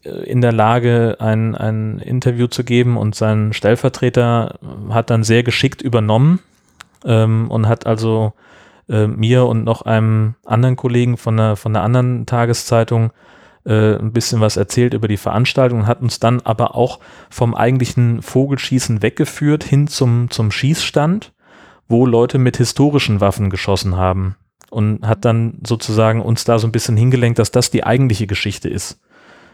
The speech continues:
So dass wir also den, und, und die waren natürlich stocknüchtern und haben super auf Sicherheit geachtet und sowas, ne? Und, und, ähm,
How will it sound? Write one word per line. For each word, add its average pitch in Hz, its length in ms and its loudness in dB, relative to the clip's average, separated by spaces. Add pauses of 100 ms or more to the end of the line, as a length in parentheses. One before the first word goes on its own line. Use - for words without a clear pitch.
(140)
So - 140 -6
dass 98 220 -2
wir 107 120 2
also 104 180 0
den, 104 300 0
und, 104 220 -2
und 104 120 -4
die 117 140 0
waren 123 140 2
natürlich 120 260 0
stocknüchtern 120 500 0
und 98 120 2
haben 104 140 2
super 120 260 0
auf 101 120 0
Sicherheit 117 420 0
geachtet - 440 -2
und 98 140 -4
sowas, 92 340 -6
ne? 120 180 0
Und, 107 220 -6
und, 101 220 -4 (560)
ähm, 98 360 2